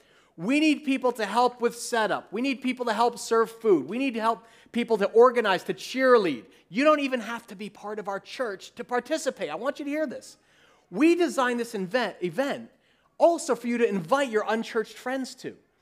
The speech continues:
This is the perfect introduction for a lot of people, your, your friend from the gym or the person at work who's like, "I'm never going to your crazy church on Sunday,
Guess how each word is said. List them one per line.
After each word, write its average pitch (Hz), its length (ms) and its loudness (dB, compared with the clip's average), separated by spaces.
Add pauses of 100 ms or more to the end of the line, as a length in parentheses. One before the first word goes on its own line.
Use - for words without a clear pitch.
(240)
This 254 160 -2
is 220 80 -10
the 240 80 6
perfect 285 480 0
introduction 233 500 -2
for 196 140 -4
a 185 60 2
lot 226 280 4
of - 100 -2
people, 214 360 -6
your, 147 220 -4
your 175 140 -10
friend 247 320 -2
from 240 120 -8
the 240 80 2
gym 202 300 0
or - 20 -4
the 175 80 -8
person 226 300 -2
at 180 60 -6
work 190 160 0
who's 175 120 -4
like, 175 160 -2 (360)
"I'm 202 140 0
never 262 220 4
going 214 220 2
to 196 40 0
your 185 80 2
crazy 185 400 0
church 170 320 -2
on 151 120 0
Sunday, 147 500 -4